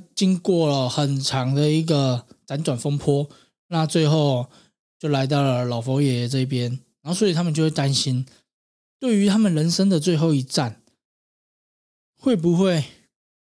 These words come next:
真的结束掉了？会不会我真的连最后的希望也没办法？最怕的并不是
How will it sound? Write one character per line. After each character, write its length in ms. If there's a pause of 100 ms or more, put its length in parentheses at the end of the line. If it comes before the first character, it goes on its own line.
(420)
真 160
的 100
结 200
束 160
掉 200
了？ 140
会 260
不 160
会 200
我 180
真 220
的 100
连 180
最 200
后 120
的 80
希 280
望 200 (640)
也 140
没 160
办 200
法？ 300 (640)
最 220
怕 320
的 240 (300)
并 200
不 140
是 340